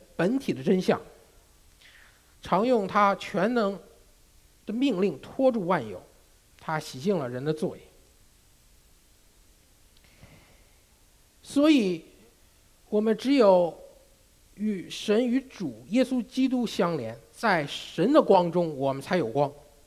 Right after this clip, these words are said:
而神的光，当我们与他的光贴近的时候，他的光也照亮了在我们心里。在哥林多后书四章六节中是这样讲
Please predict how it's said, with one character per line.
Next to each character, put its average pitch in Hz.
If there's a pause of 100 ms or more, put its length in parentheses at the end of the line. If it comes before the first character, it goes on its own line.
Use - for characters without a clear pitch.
(2250)
而 233
神 269
的 277
光， 240 (1700)
当 262
我 196
们 180 (100)
与 170
他 254
的 208
光 233 (160)
贴 294
近 285
的 156
时 139
候， 127 (600)
他 214
的 180
光 170
也 135
照 156
亮 156
了 123
在 143
我 117
们 117
心 175
里。 120 (1200)
在 165 (920)
哥 220
林 220
多 214
后 208
书 185
四 -
章 190
六 233
节 147
中 147
是 -
这 175
样 135
讲 -